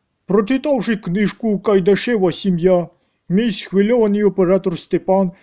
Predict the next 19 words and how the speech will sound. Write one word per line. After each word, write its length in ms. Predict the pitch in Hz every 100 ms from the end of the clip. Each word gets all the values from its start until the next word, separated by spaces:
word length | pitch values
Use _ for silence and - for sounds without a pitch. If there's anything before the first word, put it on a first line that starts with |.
| _ -
під 180 | 196
глибоким 680 | 151 165 196 240 254 226 196
враженням 720 | 147 - 185 185 208 226 208 - _
прочитаного 840 | - 175 - 175 202 202 185 226 220 _
написав 580 | 165 165 165 202 202 185
свою 440 | - 160 220 226
книжку 640 | 202 185 214 196 - 226 - _
«Сім'я 580 | - 214 190 165 180 170
Батона». 680 | 151 170 220 214 156 117 _ _ _ _ _ _ _ _ _ _ _ _
Головний 540 | 147 226 269 269 285
герой 380 | 160 196 220 233
того 320 | 190 180 202
роману 540 | 170 151 160 180 185 175 _ _
Кіндрат 560 | 196 190 175 190 196
Батон 500 | 143 190 196 220 156 123 _ _
і 80 | 185
його 280 | 175 156 185
сини 360 | - 202 185 190
Батони 600 | 156 170 226 202 165